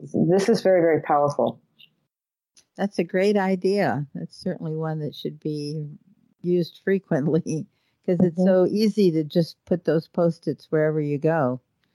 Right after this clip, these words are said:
Speaker 2: And it
Speaker 1: Yeah, and,
Speaker 2: does
Speaker 1: and another thing about it, a lot of people have done this. They've put it multiple Post-its so people feel like they can pull it off the wall or wherever. I'm sticking 'em in elevators. I stick 'em in the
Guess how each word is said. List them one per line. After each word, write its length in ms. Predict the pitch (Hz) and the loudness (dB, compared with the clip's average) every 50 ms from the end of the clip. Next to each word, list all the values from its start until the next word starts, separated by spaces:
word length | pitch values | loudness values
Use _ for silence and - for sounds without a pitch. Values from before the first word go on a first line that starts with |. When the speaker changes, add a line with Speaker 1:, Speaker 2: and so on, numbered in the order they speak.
| _ _ _ _ _ _ _ _ _ _ | _ _ _ _ _ _ _ _ _ _
Speaker 2:
And 180 | 151 143 147 143 | -2 0 2 2
it 60 | 165 | 2
Speaker 1:
Yeah, 120 | 170 170 - 202 | 2 2 2 2
and, 120 | 196 170 | 2 2
Speaker 2:
does 140 | 160 147 - _ _ _ _ _ _ _ _ _ _ _ _ _ _ _ _ - | 0 0 -4 _ _ _ _ _ _ _ _ _ _ _ _ _ _ _ _ 0
Speaker 1:
and 100 | 208 208 | 2 4
another 320 | 196 202 202 233 269 285 | 4 4 4 4 4 2
thing 240 | 285 - 202 180 175 | 2 2 2 2 4
about 300 | 160 151 - 127 139 147 | 4 2 2 2 2 2
it, 100 | 151 120 | 2 2
a 40 | 151 | 4
lot 180 | 165 160 165 180 | 4 4 4 4
of 80 | 202 - | 4 4
people 340 | 214 202 170 165 170 160 | 2 4 4 4 4 2
have 100 | 156 156 | 0 0
done 200 | 175 170 160 151 151 | 0 2 4 4 4
this. 180 | 165 180 - | 4 2 2
They've 200 | - 175 170 175 - | 2 0 0 0 0
put 140 | - 196 - | 0 0 0
it 100 | - - | 2 2
multiple 520 | 160 160 160 196 277 - 302 285 262 180 | 2 2 4 2 2 0 0 -2 -2 0
Post-its 440 | - 196 170 170 170 - - - - | 2 2 0 2 2 0 -2 0 0
so 120 | 196 175 | 0 0
people 260 | 175 - 226 - 190 | 2 2 2 2 0
feel 220 | 180 - - 185 180 | 0 2 2 4 4
like 180 | 180 175 175 | 6 4 4
they 80 | 180 180 | 2 2
can 160 | 180 180 165 147 | 2 2 0 0
pull 280 | - - 175 175 175 160 | 2 2 4 4 6 6
it 40 | |
off 200 | 151 160 175 - - | 4 2 0 0 0
the 80 | 165 | 2
wall 320 | 147 135 143 147 160 165 156 | 2 4 4 4 4 4 4
or 120 | 147 143 | 4 4
wherever. 380 | 139 143 143 151 151 156 143 - - | 4 4 2 2 2 2 2 2 0
I'm 80 | 170 - | 0 0
sticking 280 | - 175 160 - 156 | 0 -2 0 2 2
'em 80 | 151 147 | 4 4
in 100 | 139 - | 4 4
elevators. 640 | 139 147 156 156 147 160 160 156 151 151 139 160 | 4 4 4 4 4 4 4 4 4 2 2 0
I 40 | 156 | -2
stick 280 | 151 - - 165 160 165 | -2 0 -2 0 2 2
'em 140 | 160 156 | 4 4
in 100 | 151 147 | 6 4
the 240 | 143 143 139 143 143 | 4 4 2 -2 -4